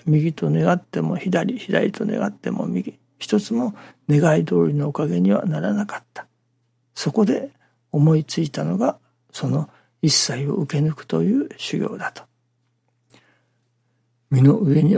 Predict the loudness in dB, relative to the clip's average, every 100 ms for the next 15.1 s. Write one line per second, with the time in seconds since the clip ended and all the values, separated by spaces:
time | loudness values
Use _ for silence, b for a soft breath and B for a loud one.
0 | 2 0 -4 -2 0 0 -2 -4 -2 -2
1 | -2 -4 -6 -6 -4 -4 -4 -4 -4 -8
2 | -8 -16 -20 _ _ _ _ _ _ _
3 | _ _ _ _ _ _ -2 0 2 0
4 | -4 -12 _ _ _ _ _ _ _ _
5 | _ _ _ _ _ 0 2 -2 -8 -12
6 | _ _ _ _ _ _ -6 0 0 2
7 | 2 2 -6 2 4 4 _ -10 -6 -2
8 | 0 -2 -6 -14 -18 _ -6 -4 -6 -6
9 | 0 2 2 -2 -6 -4 -4 -6 -8 -14
10 | b b b b _ 0 2 2 -2 0
11 | 0 0 -2 -2 -4 -4 -10 _ -6 -6
12 | -6 _ -4 2 2 2 -4 -8 -8 -8
13 | -8 -10 _ _ _ _ _ _ _ _
14 | 0 2 2 -4 -6 -4 -4 -4 -6 -6
15 | -8